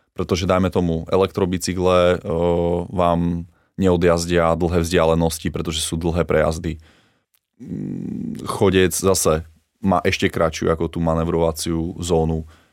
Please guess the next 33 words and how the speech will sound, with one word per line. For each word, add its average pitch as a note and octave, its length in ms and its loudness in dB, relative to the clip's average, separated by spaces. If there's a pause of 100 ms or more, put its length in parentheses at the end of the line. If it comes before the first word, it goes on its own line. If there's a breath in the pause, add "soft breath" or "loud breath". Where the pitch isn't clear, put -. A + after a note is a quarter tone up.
(480 soft breath)
A F#2+ 160 2
zase F#2+ 240 2
pri, F#2 480 -2 (880)
čo - 160 0
ja F#2 80 4
viem, F2 160 0
pri F2+ 80 -2
motocykli F#2 880 0
už F2+ 220 -6 (180)
je G2 80 4
to E2+ 480 2
oveľa F#2+ 320 4
lepšie, F2+ 320 -2
plus F#2 320 -4
sa - 320 -2
nedrží, F2+ 320 -2
ne-, F#2 560 0 (400 soft breath)
nezasekávate F#2 720 2
v F#2 80 -4
špičke. E2+ 400 -4 (480 soft breath)
S F2+ 320 -4
autom G2+ 400 2
je - 80 -16
to - 80 0
zase F2 240 0
iné. E2 80 -2
Takže F#2 480 0 (160)
ako F#2+ 160 -2
tých G#2 320 -2
možností F#2+ 400 0
je G2 80 0
strašne G2 320 -2
veľa F2 320 2